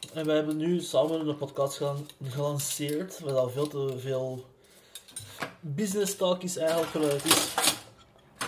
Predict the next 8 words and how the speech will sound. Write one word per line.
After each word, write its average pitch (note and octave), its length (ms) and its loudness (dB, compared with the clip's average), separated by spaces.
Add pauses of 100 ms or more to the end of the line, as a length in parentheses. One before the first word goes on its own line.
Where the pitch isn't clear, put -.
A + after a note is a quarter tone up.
(180)
Maar D3 140 6
wij D#3 160 10
beoordelen F3 720 6
of E3+ 140 2
wij D3 220 4
geven D3 360 2
commentaren D3+ 540 4
op, E3 300 0